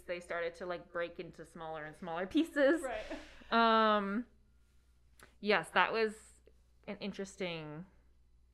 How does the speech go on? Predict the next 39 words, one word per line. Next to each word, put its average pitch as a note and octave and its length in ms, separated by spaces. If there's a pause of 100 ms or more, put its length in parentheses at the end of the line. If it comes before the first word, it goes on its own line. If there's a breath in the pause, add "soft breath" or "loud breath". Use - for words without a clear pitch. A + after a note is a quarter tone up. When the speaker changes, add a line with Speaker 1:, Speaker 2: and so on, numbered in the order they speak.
(200)
Speaker 1:
prop - 420
to F3+ 80
work D#3 280
on. G2+ 400
Kind A#4 180
of - 60
fun, G#3 520 (420 soft breath)
kind F4+ 120
of F#4+ 80
tedious F3+ 540
every F3 180
single E3+ 240
night. D#3 380 (840 soft breath)
Speaker 2:
Those A#3 220
are, D4 240
that's G#3+ 260
one B3+ 120
of B3+ 140
those G#3 200
things F#3 500
that F3 280
you G3 160
don't, F3 280 (100)
like, E3 300 (680)
when G3+ 160
you're F#3 140
sitting G3 320
in F3+ 80
the F3+ 80
audience, G#3 600
you're G3+ 100
like, F#3+ 200
"Oh, B3+ 140
a A3+ 60
plate B3+ 240
was G#3+ 120
smashed." - 600 (380)
But, A#3+ 180
like, F3+ 220